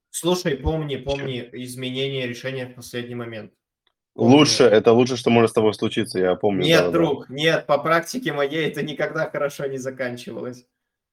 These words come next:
Speaker 2: Это лучше, это лучше, это лучше. Не-не, нормально.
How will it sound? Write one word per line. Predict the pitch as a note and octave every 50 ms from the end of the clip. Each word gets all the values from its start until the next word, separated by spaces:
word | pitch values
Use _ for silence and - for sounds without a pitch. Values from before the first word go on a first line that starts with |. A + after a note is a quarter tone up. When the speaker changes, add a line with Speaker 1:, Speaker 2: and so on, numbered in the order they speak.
| _ _ _ _ _ _ _ _ _ _ _ _ _
Speaker 2:
Это | - - - F#2+
лучше, | F#2 F#2 G2+ G#2 G2+ - - - F#2
это | F2 F2+ F2+
лучше, | F#2+ G2+ F#2+ F#2+ - - G2+
это | - - -
лучше. | G2+ G2+ G2 - - - - - - - _ _ _ -
Не-не, | - G#2 A2 A2+ A#2 A2+ G#2+
нормально. | G2+ G2+ A2 A#2 A#2 G2 E2 E2